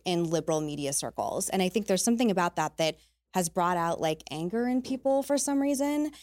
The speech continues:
And it's a combination of things. When my dad died, my world got much more insular because I just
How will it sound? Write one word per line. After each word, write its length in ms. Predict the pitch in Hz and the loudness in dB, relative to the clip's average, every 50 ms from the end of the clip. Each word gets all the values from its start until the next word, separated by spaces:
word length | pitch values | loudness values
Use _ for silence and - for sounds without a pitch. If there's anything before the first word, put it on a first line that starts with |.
| - _ _ _ - | -20 _ _ _ 0
And 480 | 202 202 202 196 190 190 185 180 180 - _ _ _ _ _ - | 2 2 4 4 2 2 0 0 -2 -4 _ _ _ _ _ -2
it's 240 | 220 214 - - - _ _ - | -2 -2 -2 -6 -12 _ _ -8
a 160 | - 190 220 | -6 -6 -6
combination 840 | - - - - 247 277 339 311 269 208 190 185 190 185 - 185 175 | -6 -6 -4 -2 0 2 2 4 4 4 2 2 2 0 0 -2 -2
of 120 | 156 - | -2 -2
things. 280 | - 123 110 131 185 - | -2 -4 -2 -2 -2 0
When 100 | 196 196 | 2 2
my 120 | 196 202 | 2 4
dad 300 | 190 226 226 233 233 214 | 4 4 2 2 2 0
died, 420 | - 185 180 175 175 175 165 - | 0 2 2 2 0 0 -2 -4
my 280 | 180 175 165 165 170 165 | -4 -2 0 0 0 -2
world 360 | 165 170 175 160 156 160 160 | -2 -2 0 0 0 0 0
got 200 | - 165 - - | -2 -2 -2 -2
much 200 | - 156 - - | -4 -8 -6 -4
more 120 | 160 147 - | -4 -4 -4
insular 560 | - 139 - - 151 - 80 101 90 - - | -4 -6 -6 -6 -4 -2 -2 0 -2 -2 -2
because 260 | - 160 - 165 - | -6 -8 -8 -6 -6
I 60 | 156 160 | -4 -4
just 260 | 160 170 160 - | -4 -4 -6 -6